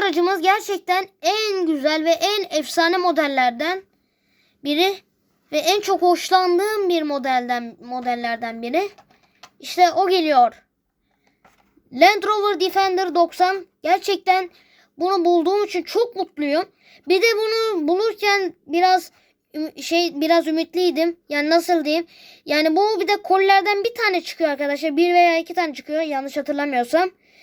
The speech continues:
S Y ikide de gördüm ve mutlu oldum. Hemen aldım. Şöyle gösterelim. Ön detayı bu şekilde.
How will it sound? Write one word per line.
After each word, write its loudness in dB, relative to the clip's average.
S 2
Y 2
ikide -4
de 0
gördüm 0
ve 4
mutlu -2
oldum. 0
Hemen -2
aldım. -2
Şöyle 0
gösterelim. -2
Ön 0
detayı 0
bu -2
şekilde. -2